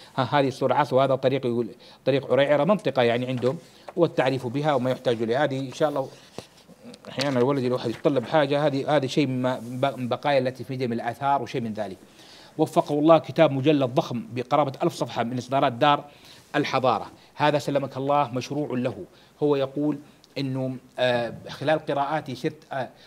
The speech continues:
وجدت أن بعض الكتب فيها من الفوائد والحكم والمواعظ وأشياء، وبعضها خبرة وتجربة، قضايا كثيرة. ف-، فكان يقيد، يقيد، يقيد، يستخرج من بطون هذه الكتب، حتى نما عنده مشروع، وهو إنه لماذا لا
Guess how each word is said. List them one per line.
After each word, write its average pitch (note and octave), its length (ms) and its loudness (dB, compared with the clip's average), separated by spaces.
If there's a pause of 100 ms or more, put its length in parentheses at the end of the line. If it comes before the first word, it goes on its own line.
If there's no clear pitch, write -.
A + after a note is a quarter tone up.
(120)
وجدت D3 580 -4
أن C3+ 220 -4
بعض C#3+ 220 0
الكتب B2+ 360 -10
فيها D#3 200 -4
من C3+ 140 -6
الفوائد B2+ 520 -4
والحكم C3+ 520 -8
والمواعظ C3+ 680 -4
وأشياء، E3 500 -4 (520)
وبعضها D#3 460 0
خبرة D3+ 340 0
وتجربة، D3+ 580 -2
قضايا C#4+ 380 -6
كثيرة. C#3+ 380 -6 (400)
ف-، - 40 -2
فكان E3+ 580 -2
يقيد، D#3+ 520 -4
يقيد، D3+ 380 -4
يقيد، D3+ 300 -4
يستخرج C#3 380 -6
من C3+ 120 -6
بطون C#3+ 220 -8
هذه C#3 180 -4
الكتب، A#2 320 -12
حتى E3 320 -4 (140)
نما F3 160 -2
عنده E3 260 -4
مشروع، B2 300 -8 (420)
وهو E3+ 240 0
إنه E3+ 180 0
لماذا E3+ 380 0
لا D3 320 -2